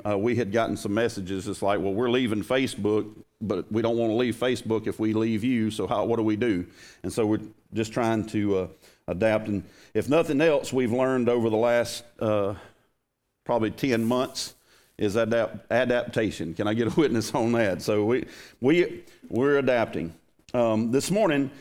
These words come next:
in John chapter eight, I'm gonna read, uh, verses thirty through thirty-six once again.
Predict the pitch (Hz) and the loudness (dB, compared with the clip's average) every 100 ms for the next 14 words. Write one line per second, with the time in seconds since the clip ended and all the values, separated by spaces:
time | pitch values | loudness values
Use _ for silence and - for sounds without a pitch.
0 | - - 104 156 170 160 151 143 139 131 | -10 -4 2 2 2 2 0 0 0 2
1 | 113 110 - _ _ 135 185 180 139 139 | 2 -2 -10 _ _ -2 2 2 4 4
2 | 147 131 113 110 107 - 110 110 107 135 | 4 2 0 -6 -10 -8 0 0 2 0
3 | 131 117 - 139 156 160 156 160 - 165 | 0 -2 -2 0 2 2 0 -4 -4 -2
4 | 143 139 135 - 127 - 120 117 107 127 | 0 0 0 0 -2 -2 -4 -4 -4 0
5 | 120 104 107 | 0 0 -6